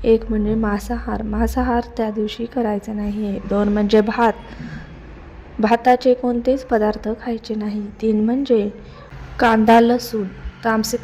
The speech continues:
पदार्थ खायचे नाही आणि घेवड्याची भाजी ग्रहण करायची नाही. तर या गोष्टींचे पालन करा, या व्रताचे नियम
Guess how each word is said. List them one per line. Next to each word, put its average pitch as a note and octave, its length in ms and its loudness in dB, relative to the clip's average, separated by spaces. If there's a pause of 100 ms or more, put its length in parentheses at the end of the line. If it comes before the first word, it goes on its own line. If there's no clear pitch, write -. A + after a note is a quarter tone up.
पदार्थ A3+ 440 -2
खायचे G3+ 380 -2
नाही G#3 320 0 (120)
आणि G3+ 220 0
घेवड्याची A3+ 520 0
भाजी A3+ 480 -4 (960)
ग्रहण G#3+ 340 4 (200)
करायची G#3+ 440 2
नाही. A3+ 260 -2 (340)
तर A3+ 40 4
या B3 240 6
गोष्टींचे B3 480 2
पालन A#3 440 -2
करा, A3+ 260 0
या A3+ 200 2
व्रताचे A3 580 -4
नियम A3 400 -2